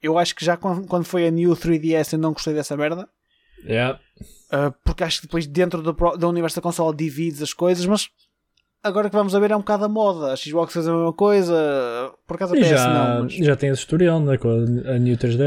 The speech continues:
Speaker 2: S, por
Speaker 1: É,
Speaker 2: isso.
Speaker 1: é isso, e tem um historial que não ajuda. Eh, portanto é muito possível que tenhamos uma,
Speaker 2: Mas
Speaker 1: uma
Speaker 2: a três D S
Speaker 1: Switch
Speaker 2: não
Speaker 1: Pro.
Speaker 2: tinha uma dock.
Speaker 1: Pois é isso. Pá, sim, porque a dock, a dock tem todo um rol de possibilidades que eles não estão a explorar.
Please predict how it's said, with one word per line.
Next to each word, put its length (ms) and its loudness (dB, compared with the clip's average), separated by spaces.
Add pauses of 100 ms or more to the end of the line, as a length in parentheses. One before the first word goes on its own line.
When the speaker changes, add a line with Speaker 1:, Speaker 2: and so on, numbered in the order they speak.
(140)
Speaker 2:
S, 80 -2
por 60 2
Speaker 1:
É, 200 2
Speaker 2:
isso. 240 -8
Speaker 1:
é 120 0
isso, 200 -2
e 40 -10
tem 160 0
um 40 0
historial 560 -2
que 80 -2
não 120 2
ajuda. 360 -2 (180)
Eh, 300 -4
portanto 300 -4
é 60 2
muito 180 0
possível 280 0
que 80 -12
tenhamos 320 -2
uma, 540 2
Speaker 2:
Mas 160 2
Speaker 1:
uma 100 2
Speaker 2:
a 40 -4
três 160 2
D 100 0
S 40 8
Speaker 1:
Switch 140 2
Speaker 2:
não 60 6
Speaker 1:
Pro. 100 4
Speaker 2:
tinha 100 4
uma 120 2
dock. 380 2 (920)
Speaker 1:
Pois 200 -2
é 100 0
isso. 200 -14 (340)
Pá, 220 0 (100)
sim, 140 0
porque 180 0
a 40 2
dock, 320 0
a 80 -2
dock 240 -2
tem 160 -6
todo 320 -6
um 60 -4
rol 240 0
de 60 -14
possibilidades 580 -4
que 60 -2
eles 100 2
não 80 -4
estão 120 -2
a 20 -2
explorar. 440 2